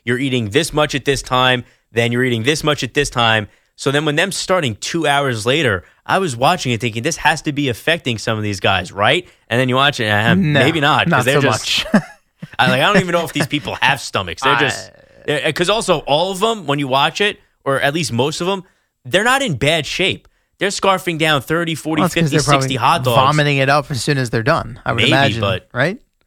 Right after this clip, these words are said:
Speaker 1: like, they look, you know, they look, the, the whole dais of people in the hot dog eating contest looks better than the W F A N C B S Sports Radio newsroom at any given time.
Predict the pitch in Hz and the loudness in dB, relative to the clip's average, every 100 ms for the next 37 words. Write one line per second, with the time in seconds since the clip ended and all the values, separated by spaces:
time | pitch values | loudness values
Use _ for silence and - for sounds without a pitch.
0 | _ 95 110 139 170 156 - 139 113 104 | _ -4 0 0 0 -2 -2 0 0 2
1 | 151 160 151 _ _ _ 123 123 117 107 | 0 0 -2 _ _ _ -4 0 0 -2
2 | - 113 147 123 131 135 143 135 - 139 | -2 0 0 0 2 2 0 -4 -4 -4
3 | 127 117 104 113 127 143 139 143 143 151 | -2 -2 0 0 2 0 0 -2 -2 0
4 | 151 165 165 - _ - 139 107 104 135 | 0 0 -2 -4 _ -2 -2 0 2 2
5 | 127 123 123 117 101 127 127 131 - 123 | 2 0 0 -2 -2 -2 0 -2 2 0
6 | 113 131 120 117 - 120 113 120 120 110 | 0 -2 -2 -2 -2 -6 -2 -2 0 -2
7 | 104 147 113 101 104 98 90 90 - 98 | -2 -2 -2 -2 -2 -2 -6 -14 -4 -2
8 | 110 | -2